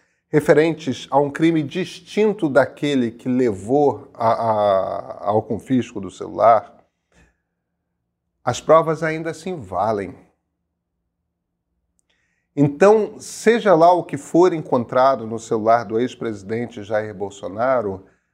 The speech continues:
aquilo vale, aquilo vale pra qualquer tipo de prova de qualquer coisa. Tem gente que diz que o Bolsonaro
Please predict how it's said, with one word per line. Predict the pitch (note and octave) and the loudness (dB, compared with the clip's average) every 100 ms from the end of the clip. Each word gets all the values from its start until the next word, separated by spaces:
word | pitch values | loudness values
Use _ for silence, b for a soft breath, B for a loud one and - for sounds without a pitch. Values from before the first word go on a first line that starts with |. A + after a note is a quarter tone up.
| b | b
aquilo | - A2+ - - E3 G3+ G3+ - A#2 | -6 -6 -4 0 2 2 -2 -4 -10
vale, | G2+ F#2+ G#2 G2+ G#2 B2 F3+ G#3+ - _ _ _ _ _ _ _ _ _ _ _ _ _ _ _ | -10 -2 0 2 0 0 -2 -4 -16 _ _ _ _ _ _ _ _ _ _ _ _ _ _ _
aquilo | G#2 - D#3 D3+ | -6 -2 0 2
vale | A2+ G#2 A#2 C#3+ D#3 | 2 6 6 6 0
pra | D#3 C3 C3+ D3 C#3+ - - _ _ _ _ _ _ | -4 2 2 2 -2 -8 -20 _ _ _ _ _ _
qualquer | - C3 - F#3 F#3 | 2 4 4 0 0
tipo | - F3 E3+ D3+ | -10 -8 -6 -8
de | C3 | -8
prova | - C3 C#3 D3 | 0 2 2 -2
de | - | -8
qualquer | C#3+ - - | -14 -14 -12
coisa. | A#2 A2+ G2+ G2 F#2+ _ _ _ _ _ _ _ _ _ _ _ _ _ _ _ _ _ | -4 -2 -2 -6 -16 _ _ _ _ _ _ _ _ _ _ _ _ _ _ _ _ _
Tem | E3 D3+ | 4 4
gente | B2+ E3 E3+ D#3+ | 4 0 -2 -8
que | - | -8
diz | B2+ C#3+ D#3+ | -6 -4 -6
que | - | -6
o | |
Bolsonaro | C#3 D3 D3 B2+ B2+ C#3+ D3 C#3+ B2+ A#2 | -2 -2 0 -2 2 2 2 0 0 0